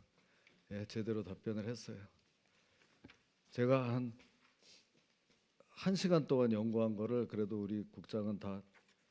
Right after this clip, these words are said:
알고 있네요. 예, 내가 지금 춘천에서 원주 오는 동안에 "이게 도대체 어디가 걸리는 거냐?" 하고서 한참 들여다보고 혼자서 <laughs> 정리를 한 건데,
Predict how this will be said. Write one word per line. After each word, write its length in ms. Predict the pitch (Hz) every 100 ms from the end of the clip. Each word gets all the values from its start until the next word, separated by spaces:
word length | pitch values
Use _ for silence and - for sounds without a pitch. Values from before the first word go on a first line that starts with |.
| _ _ _ - _ -
알고 320 | 101 101 110
있네요. 320 | 92 82 85 90 _ _ _ _ _ _ _ 92
예, 40 | 90 85 - 107
내가 220 | 110 110 - _ -
지금 200 | 113 110
춘천에서 560 | 165 160 151 131 117
원주 320 | 104 104 113 120
오는 180 | 117
동안에 420 | 110 107 110 120 110 - - - - - _ -
"이게 320 | 107 113 101 -
도대체 380 | 104 107 104 85
어디가 480 | 101 117 127 135
걸리는 360 | 117 120 135 139
거냐?" 240 | 143 139 135
하고서 200 | 127 127 - -
한참 240 | - - 175
들여다보고 760 | 143 135 120 110 101 110 147 _ _ _ _ -
혼자서 340 | 160 151 131
<laughs> 300 | 131 107 131
정리를 160 | 120 117
한 100 | 127
건데, 400 | 127 113 131 101